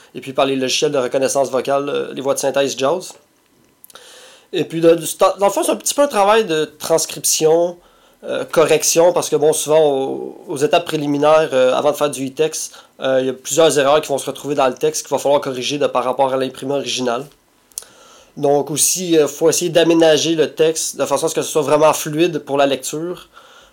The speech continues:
Euh, les éléments qui sont visuels, évidemment, les tableaux, les figures,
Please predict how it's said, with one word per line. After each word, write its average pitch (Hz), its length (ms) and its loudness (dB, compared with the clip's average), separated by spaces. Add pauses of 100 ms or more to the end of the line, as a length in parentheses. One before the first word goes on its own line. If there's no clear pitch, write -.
Euh, 131 340 4
les 131 240 -2
éléments 147 280 4
qui 151 80 -4
sont 139 120 0
visuels, 135 600 -2
évidemment, 127 440 0
les 127 120 -6
tableaux, 131 440 -4
les 131 100 -8
figures, 139 600 -8